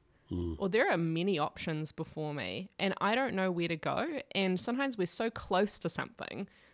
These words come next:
Speaker 2: that we can't see it with the perspective that we need, that someone who's walked this stuff before can, and who knows you really well,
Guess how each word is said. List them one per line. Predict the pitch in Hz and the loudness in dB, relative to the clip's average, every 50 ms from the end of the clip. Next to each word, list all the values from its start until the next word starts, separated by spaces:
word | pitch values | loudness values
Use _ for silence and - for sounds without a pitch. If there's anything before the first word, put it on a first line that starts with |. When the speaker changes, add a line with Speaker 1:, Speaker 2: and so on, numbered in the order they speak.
| - - | -10 -8
Speaker 2:
that | - - | -4 -2
we | - 185 | -2 -2
can't | - - - 208 190 185 185 - | -2 -2 0 2 2 2 2 0
see | - - - - - 214 202 | -2 -2 0 0 0 2 2
it | 180 - - | 2 2 0
with | 175 - | -2 -6
the | - 165 | -6 -8
perspective | - 156 - - - - 180 - - - 170 147 | -8 -6 -6 -4 -2 -2 -2 -2 -2 -4 -4 -2
that | - - - - | -2 -4 -4 -2
we | 151 151 | -4 -4
need, | 156 147 - - - - - | -2 -2 -4 -4 -4 -6 -6
that | - - - | -8 -8 -6
someone | - - 160 151 151 151 143 139 156 165 - - | -4 -2 0 0 0 0 0 -2 -4 -8 -8 -4
who's | 175 151 147 135 147 | -4 -4 -4 -4 -4
walked | 147 165 170 - - - - | -2 0 0 0 -2 -4 -4
this | 156 - | -4 -4
stuff | - - - 131 - - - - | -4 -2 -2 -2 -2 -2 -6 -14
before | - - - - 151 - - - - - 180 - - - - - - _ - | -14 -10 -6 -4 -4 -4 -4 -4 -4 -4 -4 -6 -10 -20 -20 -20 -20 _ -10
can, | - - 170 151 147 147 - - - | -4 -2 -2 0 0 -2 -4 -2 0
and | - 190 180 | 2 2 4
who | 214 240 | 4 4
knows | 208 175 156 143 156 185 190 - | 4 4 4 4 4 4 2 2
you | 226 214 196 | 0 0 0
really | 190 180 175 175 | 0 0 0 0
well, | 160 - 123 104 - - - 190 180 | 0 0 0 0 0 -2 -6 -6 -8